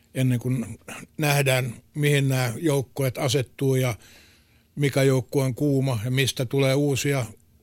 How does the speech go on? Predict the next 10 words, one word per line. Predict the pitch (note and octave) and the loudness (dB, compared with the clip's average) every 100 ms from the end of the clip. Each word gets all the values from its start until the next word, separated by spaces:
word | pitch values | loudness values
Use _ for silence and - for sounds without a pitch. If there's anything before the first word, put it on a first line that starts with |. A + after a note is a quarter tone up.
| _ _ - | _ _ -4
hienoja | C#3 C3+ C3 C3+ A#2+ - - _ - | 0 2 2 0 0 -4 -20 _ -2
tulevaisuuden | D3+ D3+ C#3+ C3 C3+ C3+ C3+ | 2 4 2 2 2 2 2
nimiä | C3+ C3 C3 C3 | 2 2 2 4
ja | C3 B2 - - - - - - _ _ | 2 0 -6 -20 -20 -20 -20 -20 _ _
kuinka | D3 C3+ C3 | -2 0 0
sitten | B2 - C#3 | -2 -2 0
nämä | C#3 | 2
vanhat | C#3 C#3+ C#3 C#3+ | 2 2 0 2
veteraanit | C#3+ C#3 B2+ A#2+ B2 - - - - - - | 2 2 0 0 -2 -6 -14 -14 -20 -20 -10
pärjää. | - C3 A#2+ B2 | -2 0 2 0